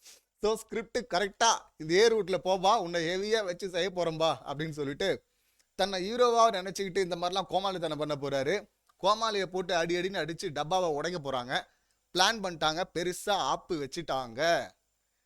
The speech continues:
அதுக்காக தான் ஃபர்ஸ்ட் சேவ் பண்ணிருக்கிறாங்க. இனி எத்தனை அச்ச-, அர்ச்சனா, I mean, அர்ச்சனை பண்ணியும்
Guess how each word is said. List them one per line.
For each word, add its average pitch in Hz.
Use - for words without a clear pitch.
அதுக்காக 175
தான் 165
ஃபர்ஸ்ட் 143
சேவ் 165
பண்ணிருக்கிறாங்க. 127
இனி 214
எத்தனை 220
அச்ச-, 220
அர்ச்சனா, 214
I 139
mean, 170
அர்ச்சனை 214
பண்ணியும் 196